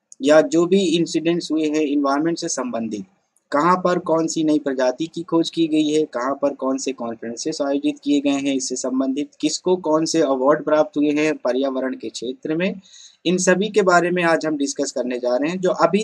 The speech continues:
तक घटित हुए हैं। So, a very welcome to all of you। चर्चा करने का विषय environment issues in news दिसंबर माह में अभी तक जो हुआ है।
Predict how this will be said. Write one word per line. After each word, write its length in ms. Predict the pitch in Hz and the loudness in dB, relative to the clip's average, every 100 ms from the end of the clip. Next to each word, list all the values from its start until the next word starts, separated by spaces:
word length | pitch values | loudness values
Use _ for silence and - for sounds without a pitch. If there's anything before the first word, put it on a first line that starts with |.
| - | 2
तक 100 | 202 | 0
घटित 360 | 131 139 156 151 117 | 0 -2 -2 -4 -4
हुए 160 | 113 | -4
हैं। 240 | 98 98 95 - - - _ _ - | -4 -8 -14 -18 -20 -20 _ _ 0
So, 160 | 165 | 4
a 100 | 147 | 6
very 260 | 143 160 190 | 6 4 6
welcome 380 | 185 185 196 190 | 4 4 2 2
to 160 | 190 | 4
all 180 | 185 185 190 | 6 6 4
of 100 | 190 | 0
you। 200 | 226 247 _ _ _ _ _ _ _ - _ _ _ _ | -8 -8 _ _ _ _ _ _ _ -20 _ _ _ _
चर्चा 300 | 143 135 170 | -2 0 0
करने 300 | 165 156 165 | 4 4 4
का 160 | 160 165 | 4 4
विषय 480 | 151 143 170 175 175 - _ - | 4 2 2 2 0 -10 _ -8
environment 540 | 127 139 147 175 190 - | -2 2 2 2 2 0
issues 300 | 175 185 156 | 0 -2 0
in 180 | 143 147 127 | 2 2 0
news 400 | 123 151 208 - _ - - | 0 0 0 -6 _ -12 -4
दिसंबर 460 | 127 131 123 123 107 | -2 0 0 0 -2
माह 180 | 104 | -6
में 200 | 98 98 - - | -10 -12 -14 0
अभी 240 | 165 185 202 | 2 2 2
तक 180 | 170 | 0
जो 180 | 147 143 | 2 0
हुआ 260 | 120 110 | 0 -4
है। 100 | 104 | -4